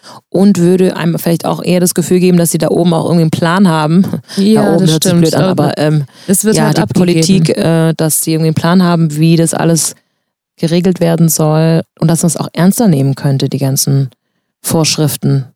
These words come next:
Speaker 1: Aber das ist so willkürlich, so da mal dort so und hier so.
Speaker 2: Ja.
Speaker 1: Und, ähm, ihr müsst, ähm, ihr bekommt nur Geld für die Sachen, die euch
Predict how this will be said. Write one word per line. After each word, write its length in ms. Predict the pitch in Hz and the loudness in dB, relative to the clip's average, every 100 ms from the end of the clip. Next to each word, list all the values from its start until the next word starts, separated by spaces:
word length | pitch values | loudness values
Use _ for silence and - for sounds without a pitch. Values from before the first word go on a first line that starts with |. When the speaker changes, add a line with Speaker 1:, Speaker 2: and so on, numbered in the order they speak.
| _ _ _ - | _ _ _ -4
Speaker 1:
Aber 240 | 151 156 | 0 2
das 180 | 151 - | 0 0
ist 220 | 156 - | -2 -2
so 340 | 156 - 160 | -4 -2 0
willkürlich, 520 | 151 156 185 185 156 - | 0 0 0 0 0 0
so 220 | 147 139 | 0 0
da 200 | 160 160 | 2 2
mal 180 | 147 135 | 2 2
dort 340 | 214 254 254 | 2 2 0
so 380 | - 247 240 240 | 0 2 4 2
und 240 | 160 151 | 0 -2
hier 300 | 147 156 147 | -2 0 0
so. 320 | 151 226 226 | 2 2 4
Speaker 2:
Ja. 260 | 226 214 214 202 - - | 2 2 0 -2 -10 -8
Speaker 1:
Und, 400 | - 151 147 - | 0 2 0 0
ähm, 420 | 143 143 143 - - - - - 156 - _ _ - | 0 2 0 -2 -6 -10 -6 -6 -6 -10 _ _ -2
ihr 160 | 175 | 2
müsst, 500 | 175 165 156 - - - | 2 2 0 -6 -10 -6
ähm, 480 | 160 156 151 147 147 | -2 0 0 0 -2
ihr 100 | 147 | -2
bekommt 360 | 156 - 160 - | -2 -4 -6 -4
nur 300 | 185 165 160 | 0 2 2
Geld 360 | 160 156 151 - | 0 0 0 -4
für 600 | - 160 147 143 139 135 - _ _ _ _ - | -2 0 2 2 0 -2 -10 _ _ _ _ -10
die 60 | 156 | -8
Sachen, 320 | 143 147 143 | -4 -4 -4
die 100 | 147 | -4
euch 160 | 139 | -6